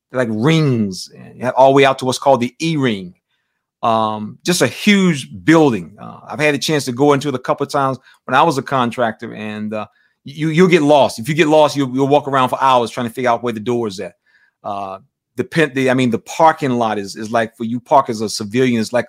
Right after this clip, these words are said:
over a mile away. And so this building was hit, and we knew people in our area that we, that lived near us, some of our neighbors,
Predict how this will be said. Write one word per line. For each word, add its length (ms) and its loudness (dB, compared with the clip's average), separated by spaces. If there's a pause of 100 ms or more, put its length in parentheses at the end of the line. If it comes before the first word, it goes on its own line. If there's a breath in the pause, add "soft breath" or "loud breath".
over 240 0
a 60 6
mile 600 2 (140)
away. 540 -6 (540)
And 120 0
so 460 4
this 280 2
building 440 4
was 160 -4
hit, 420 -2 (460)
and 340 -4
we 160 4
knew 220 2
people 420 -4
in 160 -2
our 240 4
area 300 0
that 160 -2
we, 200 -4
that 140 -4
lived 300 0
near 160 2
us, 160 0
some 80 -4
of 100 0
our 120 4
neighbors, 460 0